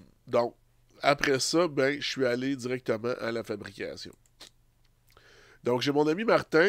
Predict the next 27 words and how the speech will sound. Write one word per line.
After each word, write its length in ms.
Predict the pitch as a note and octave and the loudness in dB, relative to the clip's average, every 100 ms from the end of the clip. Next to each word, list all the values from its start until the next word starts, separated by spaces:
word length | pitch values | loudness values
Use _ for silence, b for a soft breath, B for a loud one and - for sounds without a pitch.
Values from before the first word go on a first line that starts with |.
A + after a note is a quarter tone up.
| A3+ | 4
euh, 400 | C#3+ C3+ C3 B2+ | 2 4 4 2
mon 160 | B2+ B2 | 0 -6
fidèle 320 | - C#3 C#3+ | -2 0 0
ami 160 | B2+ | -2
Martin, 420 | C#3 A#2+ - C#3+ C#3+ | -4 -4 -2 -4 -4
qui 140 | C3 | -10
me 60 | A2 | -12
fournit 320 | A2 A2+ B2 | -12 -12 -8
toujours 280 | A#2+ B2 C3 | -6 -4 -6
plein 180 | B2 | -8
de 60 | G#2 | -10
stocks, 300 | - C#3 C#3+ - | -4 -4 -4 -10
qui 100 | E3 | -4
m'avait 300 | D#3+ C#3+ B2+ | 0 0 0
donné 280 | B2 C#3 | -2 -2
un 200 | C#3+ B2 | -2 -2
poteau, 640 | A2+ B2 A2+ G#2 B2+ C3+ C3 | -2 -4 -4 -4 -2 -2 -4
là, 120 | A2+ | -4
euh, 600 | A#2 A#2 A2 G#2 G2 G2+ - B B B | -2 0 0 -2 -4 -8 -12 B B B
qui 100 | B2 | -12
est 140 | A2+ | -10
utilisé 440 | - B2 B2 A2+ C3 | -8 -8 -6 -4 0
dans 140 | B2+ | 2
les 120 | B2 | 0
maisons 540 | A#2 A2+ G#2+ A#2 A#2+ B2+ | -4 -4 -4 -4 -4 -6
pour, 440 | - - G#2 G2 | -10 -10 -10 -8
euh, 400 | G2 F#2+ F2+ F2+ | -10 -10 -10 -14